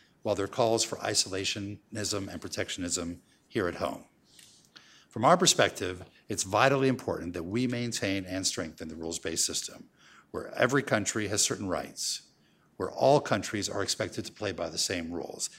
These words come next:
and if they don't, where there's a fair and equitable resolution of disputes, and where big countries can't just push little ones around. That system is key to maintaining a stable and prosperous Asia-Pacific region, and it's also key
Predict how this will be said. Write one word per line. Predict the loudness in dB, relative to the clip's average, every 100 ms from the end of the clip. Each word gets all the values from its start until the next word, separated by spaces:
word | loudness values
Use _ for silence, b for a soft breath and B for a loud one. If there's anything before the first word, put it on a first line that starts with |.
| B
and | -6
if | -2
they | -2
don't, | 4 4 4 -2 -14 b b b b
where | -6
there's | -2 -2
a | -2
fair | 0 2 4
and | 4
equitable | 0 -2 0 0 0
resolution | 0 0 -2 -2 -2
of | -4
disputes, | -4 -2 -4 -6 -2 -4 -4 b b b _
and | -10
where |
big | -2 -2 0
countries | -4 -2 -4 -4
can't | -2 -4 -4
just | -6 -6
push | -6 -4 -4
little | -4
ones | -4 -4 -4 -4
around. | -2 -4 -6 -16 -20 _ b b b b b b b _ 2
That | 4 6
system | 6 6 4 4
is | 4
key | 4 2
to | 2
maintaining | 0 -2 -2 -2 -2 -4 -4
a | 0
stable | 2 2 0 0
and | -2
prosperous | -2 0 0 0 0 0 2
Asia-Pacific | 0 -2 -2 -2 -2 -6 -8
region, | -6 -8 -12 -14 -8
and | -8
it's | -2
also | 2 6 4
key | 2 -4 -4 -4